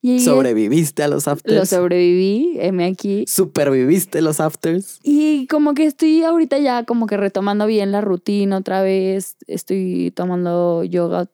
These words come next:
Speaker 1: diario. Estoy yendo a las clases de una hora cuarenta. Está bueno.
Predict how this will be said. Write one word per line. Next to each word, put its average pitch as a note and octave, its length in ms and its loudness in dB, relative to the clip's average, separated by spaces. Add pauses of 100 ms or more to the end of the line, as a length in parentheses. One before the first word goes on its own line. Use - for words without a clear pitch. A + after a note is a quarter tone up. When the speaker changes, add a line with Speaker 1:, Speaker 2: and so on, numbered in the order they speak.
(140)
Speaker 1:
diario. F3+ 920 0 (440)
Estoy G3+ 320 -4
yendo G3 220 0
a F3 40 0
las D#3 180 -4
clases F3+ 380 -2
de D#3+ 260 -2 (140)
una F#3+ 340 -2
hora F#3 180 -2
cuarenta. F3 680 -4
Está G#3 260 -4
bueno. A3 380 -2